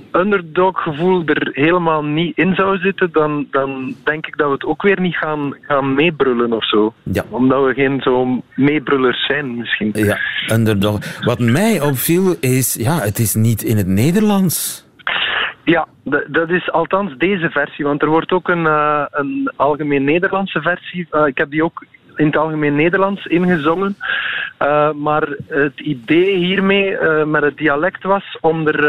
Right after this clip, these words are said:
Speaker 1: eh, in, eh, elke strofe in een ander dialect te laten inzingen door, eh, door iemand.
Speaker 2: Oké.
Speaker 1: Dat is, eh, ja. Dus vandaar, deze, deze versie is nu nog, eh,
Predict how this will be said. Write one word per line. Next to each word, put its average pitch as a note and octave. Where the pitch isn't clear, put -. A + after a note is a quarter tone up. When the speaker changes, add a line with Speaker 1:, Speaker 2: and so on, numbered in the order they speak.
Speaker 1:
eh, C#3+
in, D#3
eh, C#3+
elke F#3
strofe F#3
in E3+
een D#3+
ander F3
dialect D3
te D#3+
laten C3+
inzingen C3
door, A#2+
eh, A#2
door A#2
iemand. A2
Speaker 2:
Oké. G3
Speaker 1:
Dat C3
is, -
eh, B2+
ja. B2
Dus D3+
vandaar, D#3+
deze, E3
deze E3
versie E3
is -
nu D#3
nog, D#3
eh, C#3+